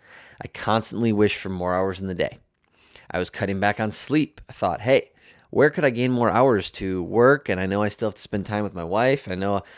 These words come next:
I do have to eat at times. Where can I cut time?" So I started cutting sleep. I said, "Let's see h-, what, um, amount of sleep I could, what was the least amount of sleep I could,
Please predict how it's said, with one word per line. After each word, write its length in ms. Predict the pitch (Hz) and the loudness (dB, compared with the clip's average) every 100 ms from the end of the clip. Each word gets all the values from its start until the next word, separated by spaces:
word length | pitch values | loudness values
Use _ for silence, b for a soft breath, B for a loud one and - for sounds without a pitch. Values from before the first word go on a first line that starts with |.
| B B | B B
I 100 | - | -2
do 140 | 101 131 | 6 6
have 100 | - | 6
to 80 | 67 | -2
eat 280 | 104 160 | 0 2
at 140 | 101 - | 2 0
times. 480 | 95 92 123 143 - B B | -2 0 -2 -4 -12 B B
Where 120 | 143 | -4
can 100 | 165 | 0
I 80 | 170 | -2
cut 340 | - 147 - _ - | 2 0 0 _ -8
time?" 340 | 143 135 90 - _ | 0 0 0 -6 _
So 140 | - | -6
I 20 | 113 | -4
started 260 | 120 117 | -2 -4
cutting 240 | - 104 101 | -2 -4 -6
sleep. 360 | - 131 - | -4 -2 -4
I 20 | - | -8
said, 200 | - 92 | -12 -8
"Let's 180 | 123 | -6
see 220 | - 139 123 | -2 0 0
h-, 100 | 110 _ b b b b b b | -2 _ b b b b b b
what, 320 | 110 123 - | 4 4 4
um, 520 | 101 98 90 85 82 - | 0 0 0 -4 -8 -4
amount 320 | 101 104 110 | 0 2 2
of 60 | |
sleep 280 | 98 - 107 | 0 -2 0
I 100 | 92 | -2
could, 220 | 90 87 73 | -2 -4 -4
what 180 | 110 123 | -2 0
was 160 | 127 | 0
the 100 | 98 | -2
least 300 | 98 135 143 | -2 -2 -2
amount 240 | 127 113 104 | -4 -2 -2
of 60 | |
sleep 200 | - 98 | -4 -6
I 100 | 87 | -4
could, 280 | 87 82 78 | -6 -8 -10